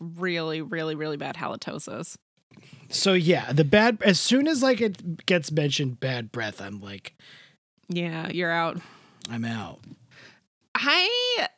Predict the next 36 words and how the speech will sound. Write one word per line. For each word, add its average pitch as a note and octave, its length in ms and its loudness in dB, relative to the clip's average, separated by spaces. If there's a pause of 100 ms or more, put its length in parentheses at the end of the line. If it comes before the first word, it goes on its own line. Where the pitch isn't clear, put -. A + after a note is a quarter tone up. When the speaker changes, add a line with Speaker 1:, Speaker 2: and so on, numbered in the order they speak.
(800)
Speaker 1:
did A#3+ 240 -2
not C4 240 2
understand. A3 840 0
I G#3+ 100 0
mean, A#3+ 180 2
maybe C4+ 260 2
we D#4+ 120 0
don't B3+ 200 -2
know G3+ 140 0
Jane E3+ 260 -2
that D3+ 180 -4
well E3 180 -2
yet, D#3 360 -4
but E3+ 360 -2
I G3 180 2
was F#3 160 -2
like, F3 200 -2
"How A3 300 2
are G4+ 120 0
you E4 240 2
so A#3 320 0
inept F#3+ 400 0
at F3+ 120 -2
friendships?" F3 580 -4
And G#3 80 -2
it's A3+ 160 -2
not E4 140 -2
just, D4+ 220 -6
like, G3+ 180 -4
girl E3 220 -2
friendships, C#3+ 540 -8
like, F3 140 -4
'cause A#3 220 0
clearly C4 400 2
Jimmy's F#3 380 0
like D#3+ 340 -4